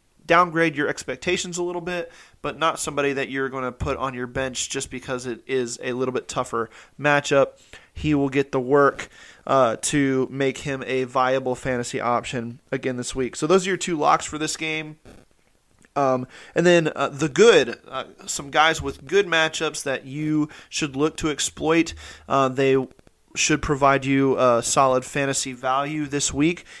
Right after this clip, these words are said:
either in a flex position or as maybe a running back two, a wide receiver two, uh, even, uh,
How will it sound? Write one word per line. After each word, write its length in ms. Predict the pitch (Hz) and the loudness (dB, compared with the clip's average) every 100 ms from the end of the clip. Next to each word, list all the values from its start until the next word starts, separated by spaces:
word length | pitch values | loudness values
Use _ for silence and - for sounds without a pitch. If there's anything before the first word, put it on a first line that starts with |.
| - | -4
either 280 | 151 147 143 | 0 2 2
in 60 | |
a 40 | 127 | -2
flex 320 | - 147 - | -2 -4 -2
position 420 | 147 139 147 143 | -4 -2 -2 -2
or 220 | 135 135 | 0 2
as 480 | 131 135 135 131 127 | 2 2 2 2 0
maybe 480 | 131 131 127 131 127 - - - | -4 -4 -2 -2 -4 -10 -18 -4
a 60 | |
running 220 | 143 139 | -2 0
back 180 | 135 127 | 2 2
two, 280 | - 139 135 | 2 0 2
a 20 | |
wide 220 | 127 135 | 4 2
receiver 340 | 131 - 127 131 | 2 -4 -4 -4
two, 460 | - 131 127 123 123 - - _ - | -4 -4 -2 -4 -6 -20 -20 _ -4
uh, 300 | 123 110 - | -2 -2 -4
even, 440 | 135 127 123 120 - | -10 -10 -14 -16 -10
uh, 180 | 123 | -6